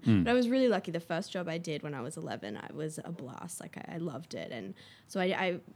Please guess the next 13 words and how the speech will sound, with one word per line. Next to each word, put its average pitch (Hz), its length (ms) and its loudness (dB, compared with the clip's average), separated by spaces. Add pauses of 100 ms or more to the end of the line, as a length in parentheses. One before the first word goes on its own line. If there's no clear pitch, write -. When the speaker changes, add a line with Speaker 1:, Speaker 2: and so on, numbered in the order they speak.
(160)
Speaker 2:
was, 190 380 0
my, 185 400 2 (100)
you 208 120 -2
know, 175 100 0
introduction 190 640 0
into 156 280 -6
it - 40 -6
was 165 140 -6
definitely 151 460 -6
fun. 143 320 -6
But 160 180 -4
there's 214 260 2
been 202 420 2